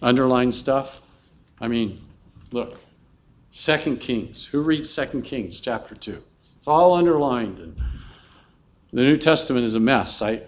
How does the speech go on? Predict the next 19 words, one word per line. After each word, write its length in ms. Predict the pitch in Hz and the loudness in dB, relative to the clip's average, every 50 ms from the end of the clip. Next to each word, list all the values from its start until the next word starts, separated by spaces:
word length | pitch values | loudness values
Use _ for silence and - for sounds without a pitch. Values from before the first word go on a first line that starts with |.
| - | -8
I 60 | - | -8
probably 320 | - - - 143 143 143 139 | -4 0 4 4 4 4 4
shouldn't 220 | - - 151 139 | 2 2 4 4
even 200 | 139 127 123 113 | 4 4 4 4
have 220 | 113 131 143 143 123 | 4 4 4 2 2
this 160 | 120 110 - | 0 -4 -2
Bible. 340 | - 117 110 107 113 139 - | 0 2 2 2 2 2 4
Everything's 500 | - 208 185 185 185 - - 147 135 123 | 4 4 4 4 2 0 2 2 2 4
underlined. 600 | 131 123 110 104 101 92 87 85 78 80 - - - _ - - - - | 4 2 2 2 0 -2 -4 -6 -8 -10 -14 -20 -20 _ -20 -20 -16 -14
<laughs> 0 | - - - - - - - - - - - - - - - - - - - - - - - - - - - - - - - - - - - - - _ _ _ - - - - - - - - - - | -12 -12 -10 -10 -10 -8 -8 -8 -8 -10 -10 -12 -14 -14 -12 -12 -14 -12 -14 -16 -18 -20 -20 -20 -20 -20 -12 -8 -8 -8 -8 -8 -20 -20 -20 -20 -20 _ _ _ -20 -18 -18 -16 -18 -18 -20 -20 -4 2
Underline 500 | - 196 240 269 269 240 190 156 143 113 | 6 6 8 8 8 6 6 6 2 0
it. 100 | 101 - - | 0 2 4
And 140 | 165 175 208 | 6 8 8
then 100 | 254 285 | 10 10
when 120 | 311 302 | 12 12
you 120 | 294 262 | 12 12
underline 480 | 240 240 247 254 208 160 135 120 110 101 | 12 10 10 8 6 6 4 2 0 -2
it, 140 | 98 - - - - - - | -4 -6 -10 -16 -18 0 6
when, 160 | - 190 190 | 8 8 8